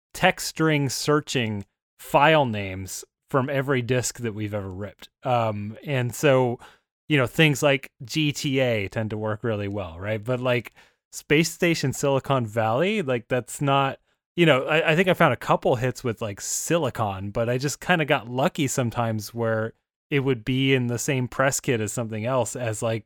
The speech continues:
you know, S, S, uh, uh, wait, Space Station, S S S V, <laughs> you know? It's like the folder name. It's like, "Oh, there it is." Um, so, yeah, it was really, yeah, happy to find as much stuff as I did. Uh,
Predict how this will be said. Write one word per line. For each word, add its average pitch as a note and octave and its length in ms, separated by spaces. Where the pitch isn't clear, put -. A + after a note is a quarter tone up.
you C3 100
know, G#2 140
S, C#3 480
S, B2+ 460
uh, - 300
uh, F3 60
wait, G#2 160
Space B2 340
Station, A#2+ 340
S E3 220
S D3 140
S A2 140
V, A2+ 280
<laughs> - 40
you D3+ 200
know? - 320
It's - 160
like F3 140
the D3 80
folder A#2 420
name. F#2 180
It's G2+ 120
like, A2+ 100
"Oh, D#3 160
there D3 160
it C3+ 60
is." A2+ 180
Um, C3+ 500
so, C3+ 520
yeah, D3 220
it D3 60
was B2 160
really, B2+ 380
yeah, A2+ 260
happy B2 300
to A#2 100
find A#2+ 320
as G#2+ 100
much A2+ 140
stuff - 260
as A2 140
I G#2 80
did. A#2+ 440
Uh, G#2+ 280